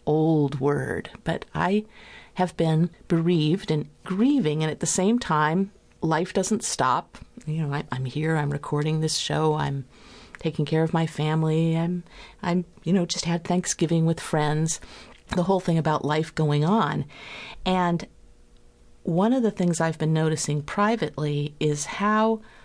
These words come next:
my bereavement affects my libido and my sexual thoughts. And the first thing I thought about was, no one talks <laughs> about this. I mean, I've been looking around. I've been searching the internet and looking at books,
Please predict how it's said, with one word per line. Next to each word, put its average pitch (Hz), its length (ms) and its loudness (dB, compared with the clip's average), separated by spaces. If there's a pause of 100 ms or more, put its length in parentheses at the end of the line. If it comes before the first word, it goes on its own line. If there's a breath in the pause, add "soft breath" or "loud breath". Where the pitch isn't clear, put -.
(120 loud breath)
my 160 220 2
bereavement 160 880 0
affects - 560 -4
my 143 400 0 (160)
libido 156 580 0
and 147 160 0
my 143 320 -2
sexual 147 520 -4
thoughts. - 600 -2 (560 loud breath)
And 147 160 2
the 147 60 -2
first - 400 0
thing 143 300 -4 (360 loud breath)
I 127 60 -4
thought 156 260 -2
about 156 260 -2
was, 139 400 -2 (600 soft breath)
no 175 160 4
one 359 160 0
talks - 400 0
<laughs> - 0 -
about 196 320 2
this. - 500 -2 (640 soft breath)
I 185 80 4
mean, 202 160 4
I've 269 240 2
been 349 160 6
looking 277 320 4
around. 185 540 4
I've 240 180 2
been 262 140 6
searching 254 440 4
the 208 100 4
internet 208 500 4
and 190 100 4
looking 220 300 4
at 156 180 -2
books, - 480 0